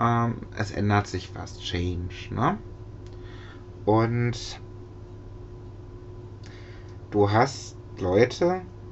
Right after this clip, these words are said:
die, die erkennen das Positive, die machen dann, ne? Die melden sich und machen da mit, ne? Irgendwie das Beste aus dem Change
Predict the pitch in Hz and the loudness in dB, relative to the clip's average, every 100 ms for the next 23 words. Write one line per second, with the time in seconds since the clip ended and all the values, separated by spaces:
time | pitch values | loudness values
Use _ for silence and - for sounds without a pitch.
0 | - - 110 110 113 113 110 113 - - | -12 -4 0 4 4 6 8 6 4 -4
1 | - - - - - - - - - - | -10 -10 -10 -10 -10 -10 -12 -12 -12 -2
2 | 104 120 101 - - 107 135 156 175 170 | 4 6 4 2 2 4 6 4 0 -6
3 | - - - - - 95 92 - 90 98 | -12 -14 -14 -12 -8 -4 -4 -2 2 4
4 | 123 135 - 151 156 156 170 185 180 - | 4 4 2 4 6 6 4 2 -4 -6
5 | 120 123 117 104 104 92 87 87 98 143 | 4 8 8 6 2 0 -2 -4 4 6
6 | 139 104 110 156 165 143 139 139 104 107 | 6 10 12 12 12 10 10 8 2 4
7 | 104 117 107 101 90 90 - - - - | 4 4 4 4 2 -4 -8 -12 -12 -6
8 | 113 143 175 - - - - - 131 139 | 2 2 2 -4 -12 -12 0 10 10 12
9 | 113 107 110 107 110 117 - - - - | 10 10 12 10 8 2 -6 -14 -14 -14
10 | - - - - - - - - - - | -12 -12 -12 -12 -12 -12 -12 -12 2 8
11 | 101 - 113 123 - - 117 82 101 - | 8 10 12 12 10 8 10 10 8 6
12 | 107 104 - 90 95 101 101 - - | 4 4 2 4 4 4 0 -4 -8